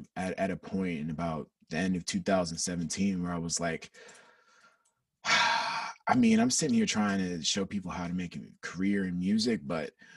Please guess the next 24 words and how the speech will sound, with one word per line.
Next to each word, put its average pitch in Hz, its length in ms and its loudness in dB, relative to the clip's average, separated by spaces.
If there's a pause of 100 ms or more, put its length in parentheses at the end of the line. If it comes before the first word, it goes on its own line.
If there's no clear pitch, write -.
(220)
my 160 140 0
stuff's 98 340 0
not - 220 -6
going - 340 -8
that - 180 -14
well. 76 340 -6
I'm 113 120 0
barely 95 400 0
able 90 140 -2
to 87 60 -6
pay 85 320 -4
rent. 87 400 -4 (100)
Like, 80 260 -10
I - 80 -2
need 101 200 4
to - 80 -10
focus. - 920 -4
There's 117 200 4
something 80 380 -2
that 69 120 -12
I - 80 -10
don't - 240 -16 (220)
understand 78 720 -8 (200)
here. - 360 -12